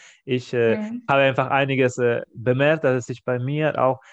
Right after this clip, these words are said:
Speaker 1: äh, geändert hat, was diese Sprach-, genau, äh, Ausdruck und diese Sprachflüssigkeit angeht.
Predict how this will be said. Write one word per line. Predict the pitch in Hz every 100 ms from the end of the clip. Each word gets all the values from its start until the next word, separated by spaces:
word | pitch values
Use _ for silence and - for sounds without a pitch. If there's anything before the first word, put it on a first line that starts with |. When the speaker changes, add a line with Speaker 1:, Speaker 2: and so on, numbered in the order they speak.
| _ -
Speaker 1:
äh, | 120 113
geändert | 139 120 113 143 170 -
hat, | 170 151
was | 135 123
diese | 110 113 117 123 107
Sprach-, | - - 117 123 127 -
genau, | 127 117 123 -
äh, | - 50 - - - - - - - 127 - 50 -
Ausdruck | 139 151 151 147
und | 127
diese | 117 107
Sprachflüssigkeit | - 123 120 - _ 156 170 175 - 160 156 156
angeht. | 127 139 143 127 156 196